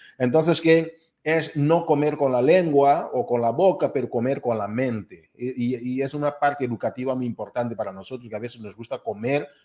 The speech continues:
lo que nos da la gana, no lo que el cuerpo necesita. Entonces, que el The Four Week Gut Protocol es importante en ese sentido. Tienes también un programa de, ah, de, de ejercicio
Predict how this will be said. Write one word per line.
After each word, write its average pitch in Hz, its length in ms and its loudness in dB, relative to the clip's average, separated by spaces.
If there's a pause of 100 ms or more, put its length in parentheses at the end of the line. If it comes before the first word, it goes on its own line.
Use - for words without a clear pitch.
lo 110 160 -6
que 110 80 -4
nos 101 220 -8
da 110 160 4
la 101 100 0
gana, 120 400 -2 (260)
no 117 140 0
lo 120 100 2
que 104 100 -4
el 101 60 -4
cuerpo 107 280 -2
necesita. - 720 -10
Entonces, 139 460 -2
que 156 380 4 (180)
el 131 180 4
The 127 80 4
Four 156 220 2
Week 156 280 2
Gut 143 200 2
Protocol 139 400 0
es 127 100 -2
importante 120 440 -4
en 120 60 -4
ese 120 140 -6
sentido. 156 640 0 (240)
Tienes 160 240 4
también 143 240 2
un - 40 -4
programa 131 360 4
de, 127 280 2
ah, 107 460 2
de, 98 560 -4
de 104 120 -4
ejercicio 175 840 0